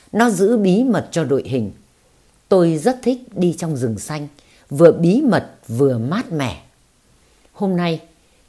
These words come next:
đi với đội hình yếu nên tôi rất cẩn thận. Hơn nữa, giai đoạn này địch hoạt động tương đối mạnh. Có gặp địch, bọn tôi cũng phải tránh không nổ súng. Nhìn những con đường cắt ngang dày đặc,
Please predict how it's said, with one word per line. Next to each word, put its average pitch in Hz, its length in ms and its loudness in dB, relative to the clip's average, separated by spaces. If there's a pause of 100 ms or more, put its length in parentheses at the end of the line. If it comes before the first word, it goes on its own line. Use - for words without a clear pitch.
đi 190 300 4
với 208 180 4
đội 165 200 0
hình 127 240 -2
yếu 165 360 2 (180)
nên 160 240 -2
tôi 156 280 2
rất 139 240 -4
cẩn 143 140 0 (100)
thận. 123 160 -6 (600)
Hơn 196 220 0
nữa, 254 320 -2 (380)
giai 202 220 0
đoạn 143 280 -2
này 131 340 -2
địch 147 260 -2
hoạt 120 340 -6
động 139 280 -2
tương 165 200 2
đối 170 160 4
mạnh. 165 260 -4 (840)
Có 208 280 4
gặp 170 200 -2
địch, 127 260 -4 (320)
bọn 151 260 0
tôi 175 340 4
cũng 220 180 2
phải - 180 -4
tránh 175 420 -2
không 180 240 0
nổ 131 160 0
súng. 175 320 -2 (640)
Nhìn 165 380 0
những 202 280 -2
con 180 280 0
đường 131 280 2
cắt 240 160 -2
ngang 175 280 -2
dày 123 200 0
đặc, 123 200 -4